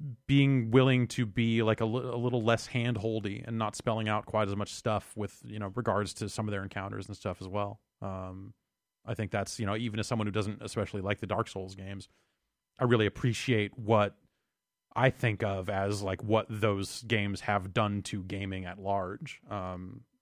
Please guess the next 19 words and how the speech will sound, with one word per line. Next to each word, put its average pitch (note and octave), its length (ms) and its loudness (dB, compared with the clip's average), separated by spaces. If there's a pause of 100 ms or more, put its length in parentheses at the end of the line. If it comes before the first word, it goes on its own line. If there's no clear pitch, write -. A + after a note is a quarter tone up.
(100)
in G2 300 -6
terms G2 260 -6
of F#2+ 80 -6
just, F2+ 180 -12
like, F#2+ 220 -4
hey, G2+ 220 -2
let's, G2+ 280 -8 (320)
let's - 100 -2
not A2+ 140 2
be G#2 80 0
afraid G#2 440 0
to G#2 180 -4
really F#2+ 420 -4 (880)
trust - 320 4
the - 80 -6
player G#2 520 -2
a G#2+ 40 -2
little G2+ 180 -2
more G2+ 360 -2